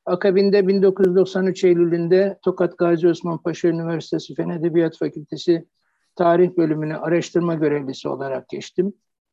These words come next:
E, doktoramı hemen bir, e, savunmak suretiyle bölüm başkanlığına da, tarih bölüm başkanlığına atandım. Burada bir dönem mezun verdim, e, verme imkanı buldum.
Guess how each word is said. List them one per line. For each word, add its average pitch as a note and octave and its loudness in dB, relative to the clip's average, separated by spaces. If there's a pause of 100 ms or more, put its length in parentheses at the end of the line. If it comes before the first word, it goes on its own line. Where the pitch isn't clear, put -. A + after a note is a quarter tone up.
(220)
E, F3 -2
doktoramı G3 4
hemen F3+ 0
bir, F3+ 0 (180)
e, D#3+ 0
savunmak F3+ 0
suretiyle E3+ 0
bölüm G3 4
başkanlığına C#3+ -6
da, C#3 -10
tarih F3+ 0
bölüm E3 0
başkanlığına C#3 -10
atandım. D3+ -4 (640)
Burada G#3 2
bir G#3 4
dönem G3+ 2
mezun G3 4
verdim, F3 4 (520)
e, E3+ -8 (340)
verme F3+ 4
imkanı D3+ -4
buldum. E3 0